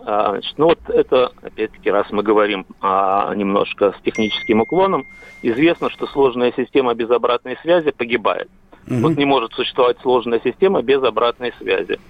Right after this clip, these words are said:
Speaker 1: Мы, к сожалению, видим в деятельности Госдумы все больше и больше тенденций к обрыву, а, обратных связей, к запрету, а, высказывания мнений, к запрету, а,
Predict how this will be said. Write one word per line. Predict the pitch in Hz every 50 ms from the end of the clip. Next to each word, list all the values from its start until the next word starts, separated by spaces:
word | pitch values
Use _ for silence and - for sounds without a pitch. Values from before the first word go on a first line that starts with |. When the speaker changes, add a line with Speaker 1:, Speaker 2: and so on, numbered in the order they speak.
| - - _ - - -
Speaker 1:
Мы, | - 151 190
к | -
сожалению, | - 170 147 143 139 135 127 120 117 123 120 120
видим | 131 123 117 117 113 110 107
в | 104
деятельности | 104 120 117 113 104 - - 107 110 110 - -
Госдумы | 120 110 120 120 117 120 180 196 190 160 - - - - - - - - - - -
все | - - 127
больше | 117 156 170 180 - - - 131
и |
больше | 120 120 143 160 151 - - 147 120
тенденций | - 131 120 117 123 147 165 165 - - 139 117 - - -
к | - 135
обрыву, | - - - - - 120 156 160 156 139 120 110 104 - _ - - - _ - -
а, | - 113 110 113 110 113
обратных | 113 107 120 120 117 - - 120 - - -
связей, | 147 175 190 185 175 143
к | 117 110
запрету, | 127 120 - - 147 165 165 - 151 143 - - - - - - - - - -
а, | 107 107 107 107 107 104
высказывания | 113 110 - - 143 131 123 117 120 117 117 117 117 117
мнений, | 127 156 180 175 175 151
к | 117 104
запрету, | 120 113 - - 160 160 - - 131 110 113 - -
а, | - 110 104 104 104 107 -